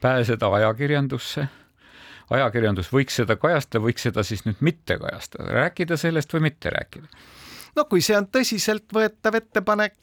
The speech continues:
Speaker 2: äh,
Speaker 1: No aga
Speaker 2: nad on
Speaker 1: mure,
Speaker 2: ju vormistanud
Speaker 1: mure meie
Speaker 2: selle ära,
Speaker 1: tuleva
Speaker 2: jah.
Speaker 1: põlvkonna eest ei saa kunagi olla mitte tõsiseltvõetav, Rein.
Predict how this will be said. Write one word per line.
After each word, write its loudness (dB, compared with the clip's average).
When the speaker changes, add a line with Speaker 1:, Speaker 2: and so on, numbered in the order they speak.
Speaker 2:
äh, 0
Speaker 1:
No 2
aga 0
Speaker 2:
nad 2
on 4
Speaker 1:
mure, 2
Speaker 2:
ju 2
vormistanud 2
Speaker 1:
mure 2
meie 2
Speaker 2:
selle 2
ära, 2
Speaker 1:
tuleva 2
Speaker 2:
jah. 0
Speaker 1:
põlvkonna 0
eest -4
ei -2
saa 0
kunagi 0
olla 4
mitte -2
tõsiseltvõetav, -4
Rein. 0